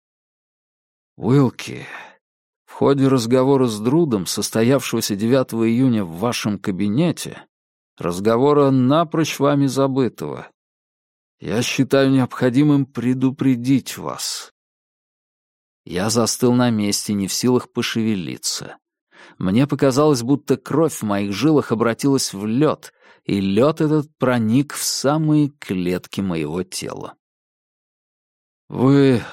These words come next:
согласились стать биографом Друда в случае, если со мной что-нибудь стрясётся», — сказал Диккенс. Он выглядел как человек, измученный морской болезнью,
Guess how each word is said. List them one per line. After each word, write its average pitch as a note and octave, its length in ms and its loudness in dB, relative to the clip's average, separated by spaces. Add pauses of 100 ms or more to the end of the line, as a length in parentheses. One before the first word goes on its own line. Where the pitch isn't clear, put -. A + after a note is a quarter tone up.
(240)
согласились C3 1080 0
стать A#2 340 0
биографом G#2+ 760 0
Друда G#2+ 540 0 (420)
в - 100 -14
случае, C#3 580 2
если B2 280 2
со A2 220 -2
мной B2+ 300 0
что-нибудь B2+ 800 -2
стрясётся», — - 1160 -4 (480)
сказал F#2+ 520 -2
Диккенс. - 720 -10 (840)
Он A#2 160 2
выглядел B2+ 520 2
как B2 220 -2
человек, A#2 680 0
измученный A#2+ 720 2
морской A2+ 520 0
болезнью, A2 760 -2